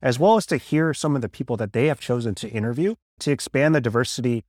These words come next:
of ideas, of perspectives, and of voices. I'm really excited to do this. One of the things I really believe in strongly is the importance of bringing people on the journey with you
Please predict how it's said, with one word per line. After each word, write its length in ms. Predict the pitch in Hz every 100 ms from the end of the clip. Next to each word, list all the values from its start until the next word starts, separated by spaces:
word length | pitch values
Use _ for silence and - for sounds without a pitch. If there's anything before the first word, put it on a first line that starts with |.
| _
of 80 | 101
ideas, 580 | 107 95 123 131 131 - _
of 140 | 113 -
perspectives, 640 | 107 - 107 - 104 -
and 160 | - 101
of 40 |
voices. 600 | 87 90 92 - 82 - - _ _ _ -
I'm 140 | 131
really 180 | 160 175
excited 340 | - 139 127
to 100 | -
do 120 | 92 85
this. 300 | 92 - - _ _
One 180 | 117 131
of 60 |
the 80 | 139
things 260 | 139 127 117
I 40 |
really 260 | 104 107 101
believe 320 | 107 101 104
in 80 | 90
strongly 520 | - 95 90 87 90
is 220 | 104 98
the 80 | 101
importance 500 | 95 - 123 123 -
of 220 | 101 85
bringing 320 | 156 127 139
people 460 | - 113 123 110 107 - -
on 220 | 104 104
the 60 | 92
journey 260 | 98 98
with 220 | 90 87 87
you 180 | 78